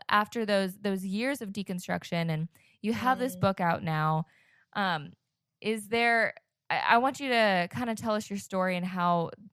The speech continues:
Speaker 1: you relate to the Bible and you relate to the Christian story, um,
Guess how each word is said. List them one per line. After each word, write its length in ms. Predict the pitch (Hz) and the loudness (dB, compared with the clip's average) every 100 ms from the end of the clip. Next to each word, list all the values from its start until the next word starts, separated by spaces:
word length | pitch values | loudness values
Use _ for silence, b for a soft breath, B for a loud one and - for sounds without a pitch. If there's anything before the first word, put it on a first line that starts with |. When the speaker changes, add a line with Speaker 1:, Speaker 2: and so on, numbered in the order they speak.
| _ | _
Speaker 1:
you 300 | 180 180 233 | -4 -2 0
relate 380 | 220 196 190 190 | -2 -2 -4 -6
to 80 | 185 | -8
the 100 | 175 | -2
Bible 320 | 165 160 160 | 0 0 -2
and 100 | 170 | -4
you 120 | 214 | -4
relate 260 | 214 185 - | -4 -6 -8
to 80 | 185 | -8
the 80 | |
Christian 400 | 180 180 - 175 | -6 -8 -6 -8
story, 500 | 165 170 165 160 160 b b b b | -6 -4 -2 -2 -4 b b b b
um, 340 | - 185 165 | -2 0 0